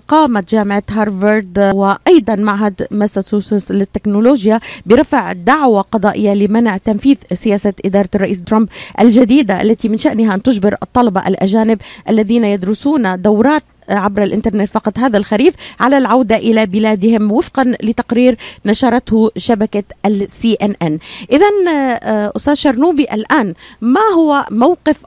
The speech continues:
الطلبة؟ آه، كيف سيتعاملون مع هذا التحدي الخطير؟ وكيف تفسر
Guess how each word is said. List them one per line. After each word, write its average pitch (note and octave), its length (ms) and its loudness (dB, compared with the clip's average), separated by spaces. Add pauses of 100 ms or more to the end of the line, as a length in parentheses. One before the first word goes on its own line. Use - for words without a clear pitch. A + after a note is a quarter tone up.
الطلبة؟ B3 840 2 (340)
آه، G#3 380 0
كيف D#4 400 -2
سيتعاملون A#3+ 760 0
مع F#3+ 80 -8
هذا A3 340 -2
التحدي G3 640 -4
الخطير؟ G3+ 540 0 (260)
وكيف A#4 420 4
تفسر D#4+ 600 2